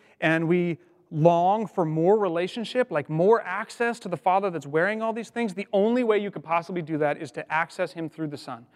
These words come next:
through Jesus Christ. Let me be very clear on that. Jesus Christ was, is, and always will be God's plan for the redemption of his people, period. That's it. And so,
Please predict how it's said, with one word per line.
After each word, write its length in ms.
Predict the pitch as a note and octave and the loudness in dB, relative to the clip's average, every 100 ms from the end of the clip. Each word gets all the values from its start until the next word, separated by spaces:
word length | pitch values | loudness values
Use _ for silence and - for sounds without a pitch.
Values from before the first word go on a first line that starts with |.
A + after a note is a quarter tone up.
| _ | _
through 180 | - F#3 | 2 2
Jesus 320 | D3+ D#3+ C#3 | 2 -4 -8
Christ. 360 | - - B2+ - | -12 -10 -10 -10
Let 80 | E3+ | -6
me 80 | E3+ | -2
be 140 | D#3+ | -2
very 400 | D#3 D3 F#3+ G#3 | 0 4 4 4
clear 500 | G3 - E3+ D#3+ D#3+ - _ _ | 0 0 2 2 0 -4 _ _
on 220 | D#3+ D#3+ | 0 0
that. 220 | D3+ C#3+ | 0 -4
Jesus 340 | C#3+ G3 G#3 G3 | -4 -4 -4 -4
Christ 400 | F3+ D3+ D3 - _ - | 0 0 0 -8 _ 0
was, 440 | D#3+ F#3 G3 F3+ | 4 6 4 2
is, 240 | F3+ E3 D3 | -2 0 -2
and 100 | C#3 | -2
always 380 | D#3+ F#3 G#3+ E3 | 0 2 2 2
will 240 | F#3+ F#3+ | 2 2
be 300 | E3 C#3+ C3+ | 0 -4 -6
God's 380 | C3 D#3 D#3+ E3 | 0 2 2 -2
plan 280 | - D3 D3 | -6 -6 -6
for 100 | C#3+ | -6
the 80 | |
redemption 420 | C#3 C3 C#3+ - C#3+ | -6 -4 -6 -6 -10
of 80 | |
his 80 | C3 | -10
people, 320 | - G#3 D3+ | -6 -6 -4
period. 360 | C3 E3+ F#3 C#3 | -4 0 0 0
That's 220 | C3 - | -4 -4
it. 180 | E3+ B2 _ _ _ _ _ _ _ _ _ _ _ _ _ _ _ _ _ _ _ _ _ _ _ _ _ _ _ _ _ _ _ _ _ _ _ - | -6 -6 _ _ _ _ _ _ _ _ _ _ _ _ _ _ _ _ _ _ _ _ _ _ _ _ _ _ _ _ _ _ _ _ _ _ _ 0
And 160 | F#3+ | 2
so, 360 | A#3 A3 A3 | 4 6 4